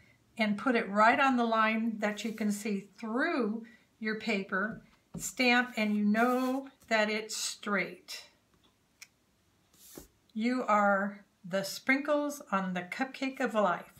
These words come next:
I'm using today's Sprinkles of Life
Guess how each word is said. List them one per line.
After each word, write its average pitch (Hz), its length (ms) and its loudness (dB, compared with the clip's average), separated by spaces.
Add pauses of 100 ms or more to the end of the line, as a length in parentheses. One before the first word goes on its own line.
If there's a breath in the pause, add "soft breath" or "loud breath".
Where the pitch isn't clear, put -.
(360 loud breath)
I'm 220 160 2
using 233 380 2
today's 208 440 0
Sprinkles 214 400 -2
of 196 140 0
Life 190 400 2